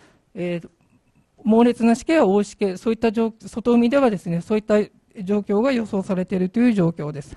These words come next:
はい、次お願いします。で、えーと、大雨の警報級となる、あの、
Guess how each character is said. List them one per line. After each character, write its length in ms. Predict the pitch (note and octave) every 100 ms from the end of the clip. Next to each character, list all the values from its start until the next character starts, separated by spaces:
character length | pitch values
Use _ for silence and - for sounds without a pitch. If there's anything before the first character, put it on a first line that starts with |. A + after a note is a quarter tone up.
| _
は 80 | G#3
い、 80 | - -
次 200 | - C4
お 80 | B3
願 180 | F#3 E3+
い 20 |
し 120 | -
ま 80 | D3
す。 180 | - _ _ _ _ _ _ _ - - _ _ _ _ _ - B3
で、 260 | C#4+ B3+
え 60 | A#3
ー 20 |
と、 200 | A#3 A3+
大 120 | C4 D#4
雨 120 | E4+
の 100 | E4+
警 160 | D#4+
報 200 | D#4 D#4+
級 160 | C#4+ D#4
と 100 | D4+
な 120 | D#4
る、 260 | D4 G#3 -
あ 80 | G3+
の、 320 | G3+ G3 F#3+